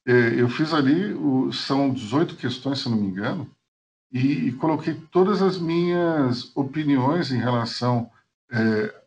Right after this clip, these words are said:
ao que as perguntas feitas, e, e você tem que dizer que concorda, é, em, é, discorda ou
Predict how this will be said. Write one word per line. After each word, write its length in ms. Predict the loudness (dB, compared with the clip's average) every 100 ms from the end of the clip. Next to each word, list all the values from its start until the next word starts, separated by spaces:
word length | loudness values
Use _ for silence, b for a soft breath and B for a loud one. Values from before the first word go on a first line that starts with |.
| _ -4
ao 240 | -2 -2
que 460 | -6 -4 2 4 4
as 160 | 2 -2
perguntas 600 | -2 -2 0 0 -2 -4
feitas, 500 | 0 0 0 -4 -4
e, 300 | -4 0 2
e 40 | 2
você 280 | 0 -4
tem 200 | -2 0
que 60 | 0
dizer 200 | -2 -4
que 140 | -4 -8
concorda, 760 | -2 0 2 4 4 2 0 -2 -10 _ _ _ _ _ -2
é, 540 | 2 4 4 0 0
em, 300 | 2 2 2 -2
é, 360 | 0 2 2 -2 -10 _ _ _ _ _ -6
discorda 760 | -4 -4 2 4 6 4 2
ou 840 | 4 6 6 2 -2 -2 0 -2